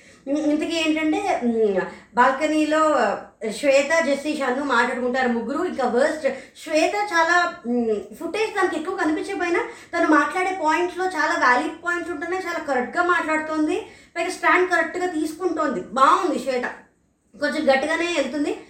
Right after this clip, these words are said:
టాప్ ఫైవ్లో ఉండకపోవచ్చు, కానీ ఖచ్చితంగా సిక్స్, సెవెన్లో ఉంటుంది. ఉమ్, అంటే ఇప్పుడు వర్స్ట్ పర్ఫార్మర్‌గా ఎవరన్నా చెప్పినప్పుడు మనం వదిలేయకూడదు, మనం స్టాండ్ తీసుకోవాలి. ఇప్పుడు నీకైంది, లేకపోతే రేపు నాకవుతుంది,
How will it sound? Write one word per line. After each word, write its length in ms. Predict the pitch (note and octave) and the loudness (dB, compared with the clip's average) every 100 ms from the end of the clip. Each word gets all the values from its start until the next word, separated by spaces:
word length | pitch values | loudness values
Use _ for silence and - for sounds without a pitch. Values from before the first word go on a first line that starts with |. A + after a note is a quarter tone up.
| _ - | _ -4
టాప్ 340 | C#4 C#4 - | 0 0 0
ఫైవ్లో 300 | F4 F4 F4 | 2 4 4
ఉండకపోవచ్చు, 840 | F4+ D#4+ D#4 D4+ D#4+ E4+ E4+ - E4+ | 0 2 2 0 -2 -2 -2 -4 -2
కానీ 140 | F4+ | -2
ఖచ్చితంగా 440 | F4 - - F4 | -2 -6 -6 -6
సిక్స్, 360 | F4+ - - - | -6 -8 -12 -2
సెవెన్లో 680 | D#4 D4+ D#4 - - C#4 D#4 | 0 2 0 -2 -6 2 2
ఉంటుంది. 440 | C4 C4+ F3 - - - - - | 2 0 -2 -8 -16 -20 -20 -6
ఉమ్, 240 | C#4+ D#4+ E4 | 0 0 2
అంటే 120 | G#4 | 0
ఇప్పుడు 200 | G#4 F4 | 0 0
వర్స్ట్ 420 | G#3 C4 E4 - | 4 4 4 0
పర్ఫార్మర్‌గా 600 | F4 D#4+ E4 D4 D#4 D#4+ | 0 2 0 0 0 2
ఎవరన్నా 420 | D4+ C#4 C4+ C#4 C4+ | 2 2 0 -2 0
చెప్పినప్పుడు 460 | C#4 - E4 F4 F#4 | -2 -2 -6 -4 -2
మనం 220 | E4+ C#4+ | 0 2
వదిలేయకూడదు, 580 | A#3+ C4+ D#4+ D#4+ D4 D4 | 2 2 -2 -2 -2 -2
మనం 220 | E4+ C#4+ | -2 -2
స్టాండ్ 460 | - C#4 C#4 D4+ D4+ | -2 0 2 0 -4
తీసుకోవాలి. 320 | - D#4+ E4+ | -4 -2 -2
ఇప్పుడు 160 | D4 | -2
నీకైంది, 540 | C4+ C#4+ D#4 E4 D4 E4+ | -4 -2 -2 -2 -4 -2
లేకపోతే 380 | D4 C4+ C#4+ C4+ | 0 0 0 0
రేపు 220 | C4 B3 | -2 0
నాకవుతుంది, 840 | B3 C4+ D#4 C#4 C4 B3+ D#4 - | 2 2 0 -4 -4 -4 -4 -6